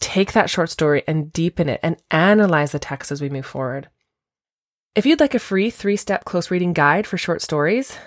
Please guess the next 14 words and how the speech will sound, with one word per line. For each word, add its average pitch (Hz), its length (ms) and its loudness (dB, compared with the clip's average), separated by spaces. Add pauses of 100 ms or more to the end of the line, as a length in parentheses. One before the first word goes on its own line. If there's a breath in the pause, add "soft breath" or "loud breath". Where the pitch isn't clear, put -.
(120)
along 196 340 4
with 185 140 0
a 175 40 0
one-page 190 600 0
note-taking 180 640 0
symbols 175 540 -2
to 180 100 -4
use 214 480 0
when 175 140 2
taking 165 340 -4
notes 160 240 -2
in 190 100 -4
close 220 220 -4
reading, 240 320 -2